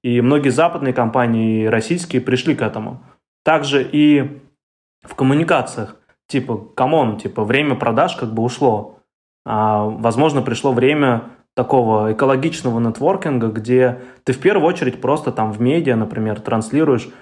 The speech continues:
какой ты, какие у тебя запросы. И это позволяет тебе фильтровать людей на входе, так, чтобы к тебе,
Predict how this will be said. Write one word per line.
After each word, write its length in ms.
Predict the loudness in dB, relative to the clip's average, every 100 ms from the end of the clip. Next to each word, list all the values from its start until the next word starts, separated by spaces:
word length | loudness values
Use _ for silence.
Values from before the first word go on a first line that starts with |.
| _ -2
какой 380 | 0 2 2 0
ты, 180 | -4
какие 260 | -4 -2 0
у 60 | 0
тебя 200 | 0 0
запросы. 600 | 0 0 0 -2 -10 -14 _ _ _
И 80 | 0
это 180 | 0 0
позволяет 500 | -2 2 2 2 0
тебе 240 | 0 0
фильтровать 640 | 0 -2 0 2 2 0 -2
людей 220 | -2 -2
на 120 | -2
входе, 480 | -2 0 2 0 -2 -12 _
так, 160 | -2 -2
чтобы 300 | -2 -2 -2
к 60 |
тебе, 500 | -4 0 2 2 0